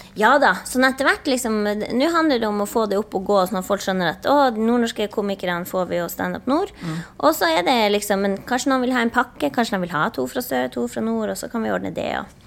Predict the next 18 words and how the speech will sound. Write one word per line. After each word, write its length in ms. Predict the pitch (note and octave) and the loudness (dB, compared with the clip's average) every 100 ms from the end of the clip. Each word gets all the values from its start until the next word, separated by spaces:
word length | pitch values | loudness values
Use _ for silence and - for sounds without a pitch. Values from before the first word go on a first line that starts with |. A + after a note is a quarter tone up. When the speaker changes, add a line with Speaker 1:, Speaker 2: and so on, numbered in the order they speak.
| - - - - - | -20 -20 -20 -12 -6
Speaker 1:
vi 80 | F#4+ | -4
vil 120 | E4+ | 0
bare, 520 | C#4+ C4+ B3 A#3 A3+ | 2 2 2 2 0
vi 100 | A3+ | 0
vil 180 | D4 C#4+ | 0 0
bare 200 | A#3 G#3+ G3+ | 2 2 0
spre 460 | - - A3 A3+ F3 | -6 -4 0 2 0
stand-up 480 | - F#3+ F#3+ D3+ - - | 0 -2 0 -2 -4 0
og 460 | F#3+ F3+ F3 - | 2 2 -2 -4
masse 320 | - F#3 - F#3+ | -4 -4 -4 -4
i 160 | E2+ | -2
Nord-Norge, 480 | F3+ G3 D#3 A#2+ B2+ - - | -2 0 0 -2 -8 -10 -8
altså 160 | F3+ | -6
Finnmark 560 | F3 F#3+ E3+ E3 D3+ - | -4 -4 -2 -2 -4 -4
Speaker 2:
Mm. 80 | C#3+ | -4
Speaker 1:
og, 320 | G2+ - - | -4 -4 -6
og 180 | G3+ F#3+ | -6 -6
Troms 440 | - G2+ - - | -6 -8 -10 -16